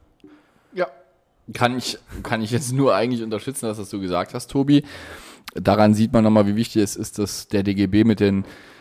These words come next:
äh, Einzelgewerkschaften in den vergangenen Jahren da ordentlich Druck ausgeübt hat, weil davon profitieren jetzt halt, äh, allein im Saarland rund achtzigtausend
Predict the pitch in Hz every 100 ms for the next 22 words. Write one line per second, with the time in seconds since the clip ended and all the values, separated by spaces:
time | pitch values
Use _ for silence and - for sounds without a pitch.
0 | _ 104 104 90 110 - 110 104 110 -
1 | - 107 101 104 98 107 104 98 104 104
2 | 87 104 98 92 - 110 98 107 113 101
3 | - 113 101 98 - 101 98 101 101 98
4 | 123 117 92 - 90 85 92 92 87 -
5 | - 95 95 101 95 104 98 92 85 -
6 | - - 98 92 87